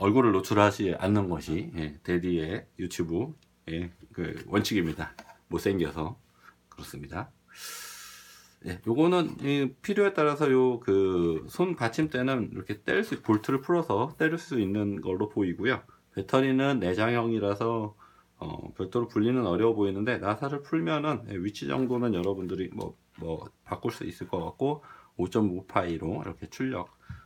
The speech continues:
예, 충전할 수 있는 기능을 지원하고 있습니다. 예, 트림 스위치 같은 거요, 뭐 설명드릴 거는 없고,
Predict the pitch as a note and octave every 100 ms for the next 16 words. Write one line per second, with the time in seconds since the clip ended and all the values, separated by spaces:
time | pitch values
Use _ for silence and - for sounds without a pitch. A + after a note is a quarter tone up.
0 | - D#2+ - C3+ C#3 B2+ - F2 F2+ F2
1 | F#2+ A#2 C3+ B2 A#2 A2+ F#2+ - F2 D#2
2 | D2 C2+ C2+ _ _ _ - - - -
3 | _ _ - - - - - D3+ D#3+ D#3+
4 | D#3 C#3+ - D3 C#3+ C#3+ C#3 A#2+ G2+ C#3+
5 | D3+ C3+ B2 A#2 A2 G#2+ A#2+ A2+ - -
6 | - -